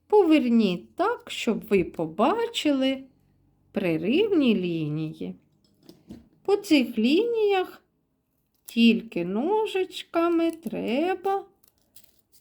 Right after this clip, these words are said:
вирізати. Так, на тарілочку обрізочки всі.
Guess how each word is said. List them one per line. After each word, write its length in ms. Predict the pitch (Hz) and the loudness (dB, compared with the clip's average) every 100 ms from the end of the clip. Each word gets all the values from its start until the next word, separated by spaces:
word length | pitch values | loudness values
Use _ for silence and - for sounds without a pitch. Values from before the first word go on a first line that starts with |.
| _ _ - | _ _ -8
вирізати. 1300 | 320 339 311 269 233 214 202 - 185 185 - 175 170 _ _ _ _ _ _ _ _ _ _ _ - | 0 4 4 4 4 2 -2 -4 -6 -8 -10 -8 -10 _ _ _ _ _ _ _ _ _ _ _ -12
Так, 760 | 165 156 180 233 320 392 - _ _ _ _ _ - _ _ _ _ _ _ 302 | -8 -6 -4 -2 -2 -6 -10 _ _ _ _ _ -20 _ _ _ _ _ _ -4
на 180 | 254 | -4
тарілочку 1200 | - - 156 151 214 370 403 392 381 - - 370 339 _ _ _ _ _ _ _ _ _ _ _ _ _ - | -4 -6 -6 -4 -2 0 0 -2 -6 -14 -6 -6 -6 _ _ _ _ _ _ _ _ _ _ _ _ _ -4
обрізочки 1120 | 254 247 240 262 269 254 247 247 - - 233 | -2 2 2 2 0 0 0 -2 -4 0 0
всі. 640 | 233 - - 233 233 233 | 0 -4 -4 2 2 0